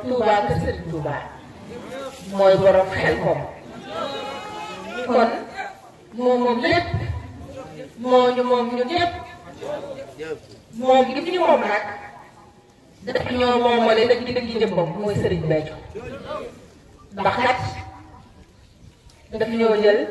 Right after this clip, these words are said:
jox ñu Serigne Béthio. Serigne Béthio, Serigne Sall dina ko yaay sama dëgg dëgg jëmm. Jàpp ci yow mooy dëgg dëgg jàpp ci man. Bu ko def li nga ma noppal tey jii ak ëllëg nga jëm te di nga def lu ma neex.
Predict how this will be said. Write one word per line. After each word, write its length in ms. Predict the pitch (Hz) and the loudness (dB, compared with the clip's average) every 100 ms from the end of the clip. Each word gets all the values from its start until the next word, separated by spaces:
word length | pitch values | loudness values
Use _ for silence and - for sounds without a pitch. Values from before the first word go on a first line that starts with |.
| - | 2
jox 180 | 269 247 | 4 4
ñu 120 | 226 | 2
Serigne 320 | 196 160 151 | 0 0 -2
Béthio. 260 | 147 - - - - - - - - - 403 - - - - - - - - - 554 - - - - | -2 -4 -10 -18 -20 -20 -20 -20 -20 -20 -20 -20 -20 -20 -20 -20 -20 -20 -20 -20 -20 -20 -20 -20 -12
Serigne 280 | 196 190 185 | -4 -4 4
Béthio, 320 | 180 170 170 262 - - - - - - | 6 6 4 2 -2 -10 -18 -20 -18 -10
Serigne 300 | 196 180 - | -6 -2 0
Sall 280 | 180 170 | 0 0
dina 140 | 175 175 | -4 -4
ko 100 | 175 | 0
yaay 200 | 175 170 | 0 0
sama 220 | - 175 | -2 -4
dëgg 180 | 208 208 165 | -4 -4 -6
dëgg 140 | 151 147 | -6 -8
jëmm. 160 | 139 - - - - | -10 -12 -18 -20 -14
Jàpp 240 | - 196 180 - | 0 2 2 0
ci 80 | 202 | -2
yow 180 | 190 175 | -2 -2
mooy 200 | 175 170 | -4 -4
dëgg 240 | 185 147 | -6 -8
dëgg 200 | 170 151 | -8 -6
jàpp 160 | 151 147 - | -8 -8 -14
ci 60 | 170 | -18
man. 180 | - - - - - - - - - _ _ | -20 -20 -20 -20 -20 -20 -20 -20 -20 _ _
Bu 140 | 165 165 | -8 0
ko 100 | 170 | 2
def 180 | 170 170 | 2 0
li 120 | 170 | -2
nga 100 | 170 | 0
ma 120 | 165 165 | 0 -2
noppal 300 | 165 165 160 | 0 0 0
tey 120 | 165 | -2
jii 300 | 156 165 180 | -4 -6 -8
ak 80 | - - | -8 -6
ëllëg 260 | 170 160 165 | -2 -2 -2
nga 100 | 156 151 | -6 -6
jëm 180 | 160 165 | -6 -6
te 60 | 165 | -6
di 100 | 160 | -6
nga 100 | 156 | -6
def 140 | 147 | -8
lu 80 | 143 | -10
ma 100 | 135 | -10
neex. 260 | 143 156 - | -6 -8 -8